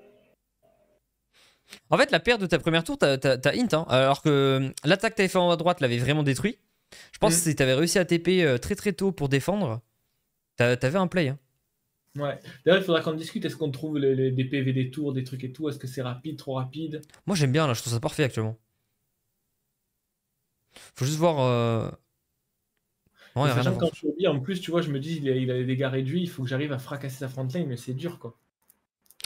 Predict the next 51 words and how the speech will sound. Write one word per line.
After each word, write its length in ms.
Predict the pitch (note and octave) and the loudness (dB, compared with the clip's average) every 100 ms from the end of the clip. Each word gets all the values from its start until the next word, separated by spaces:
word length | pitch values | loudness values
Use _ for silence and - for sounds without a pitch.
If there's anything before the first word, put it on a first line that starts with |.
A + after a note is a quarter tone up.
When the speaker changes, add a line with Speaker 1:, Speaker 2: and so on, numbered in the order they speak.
| - - | -14 -2
Speaker 1:
Ah, 180 | A#2+ C3+ | 2 2
bah, 140 | B2 | 2
surtout 240 | B2 B2+ E3 | 0 -2 0
qu'il 140 | D#3 | 2
doit 100 | B2+ | 4
avoir 140 | A#2+ | 4
des, 160 | B2 B2 | 4 2
des 160 | A#2+ B2 | 0 0
trucs 180 | C#3+ | -2
très 160 | - C3+ | -4 -2
tanky 300 | C3+ B2+ D3+ | -2 0 0
en 80 | B2 | 0
plus 140 | C3 | -2
sur 100 | B2 | -8
ses 120 | A2 | -6
front 140 | A2 A2+ | -4 -2
lane, 300 | C#3+ E3 A2 - _ _ _ | 0 0 -2 -6 _ _ _
et 80 | A2 | -6
qui, 60 | |
surtout, 320 | A2 - A#2+ F3+ | -2 -4 0 2
il 80 | |
a 60 | B2 | 4
des 100 | A#2 | 2
gros 120 | A#2 | 2
D 100 | C3 | 2
P 100 | B2+ | 2
S, 140 | D#3+ - | 0 0
quoi. 180 | G#2 A2+ | -6 -8
Parce 80 | - | -6
qu'autant 260 | C3 D3 D#3 | -2 2 2
il 100 | C3 | 2
tank, 200 | D#3 C#3+ | 0 2
t'arrives 200 | A#2+ A#2+ | 0 2
à 40 | |
les 80 | A2+ | 0
péter. 260 | A#2+ G#3 | -2 -4
Là, 140 | D4 B2+ | -2 0
par 120 | A#2+ | 0
exemple, 180 | C3 B2 | 0 0
euh, 200 | A2 G#2+ - _ _ _ _ _ _ _ | 0 0 -6 _ _ _ _ _ _ _
en 60 | - | -10
front 160 | - C3 | -4 -2
to 120 | D3+ | 4
back, 220 | D#3 D3+ | 2 2
t'arrives 220 | B2+ A#2+ | 0 2
à 40 | A#2 | 0
en 60 | |
clear, 220 | A#2+ C3 | 0 0
euh, 120 | A#2 A2+ | 2 2
deux, 120 | A#2+ | 0
trois. 340 | - F#3+ - | 0 0 -2